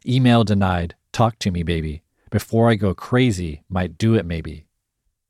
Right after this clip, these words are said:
His jab is described as "shots fired," so he tries to rewind and undo the insult, but she won't talk to him anymore. Gambino then issues a manipulative plea, as "go crazy, might do it maybe,"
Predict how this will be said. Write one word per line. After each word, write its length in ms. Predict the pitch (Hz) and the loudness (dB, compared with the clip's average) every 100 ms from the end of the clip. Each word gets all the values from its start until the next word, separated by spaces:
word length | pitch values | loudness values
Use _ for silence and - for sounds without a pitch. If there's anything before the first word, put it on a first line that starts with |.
| _ _ | _ _
His 180 | - 107 | 0 0
jab 360 | 98 120 131 143 | 2 2 2 0
is 120 | 123 | 0
described 540 | 120 - 107 92 82 | -2 0 0 0 -2
as 200 | 90 80 - | -6 -8 -8
"shots 400 | - 113 95 - | 0 0 0 -2
fired," 480 | - 113 85 69 - _ _ - | 0 2 0 -6 -16 _ _ -6
so 160 | - | 2
he 80 | 113 | 2
tries 340 | - 123 117 - | 2 2 2 0
to 120 | 104 | -4
rewind 600 | 87 123 127 92 87 87 | 0 2 2 0 0 -4
and 120 | 92 | -4
undo 360 | 117 113 104 107 | 0 2 2 0
the 140 | 90 | 0
insult, 420 | 104 104 - 73 - _ _ - - | -2 -2 -4 -6 -10 _ _ -10 -4
but 100 | - | 0
she 120 | 120 | 2
won't 260 | 120 117 | 2 0
talk 260 | - 113 107 | 2 0 0
to 140 | 95 | -4
him 120 | 87 80 | -4 -4
anymore. 440 | 80 80 76 80 _ _ _ _ _ _ - | -4 -6 -8 -10 _ _ _ _ _ _ -2
Gambino 460 | 120 110 139 147 | 0 2 2 2
then 160 | 117 104 | 2 2
issues 380 | 127 - 107 90 | 2 0 0 0
a 60 | 87 | -2
manipulative 840 | 92 104 120 120 95 90 82 - | 0 2 2 2 0 0 -4 -4
plea, 440 | - 120 85 76 _ _ - | 0 0 0 -6 _ _ -4
as 280 | 107 104 92 | 0 0 0
"go 260 | 90 120 120 | 2 2 2
crazy, 640 | - 117 113 - 107 98 | 2 2 2 2 -2 -2
might 320 | 104 95 76 | 0 -2 -2
do 180 | 85 131 | 2 4
it 100 | 127 | 4
maybe," 420 | 95 82 80 73 | 0 -4 -6 -12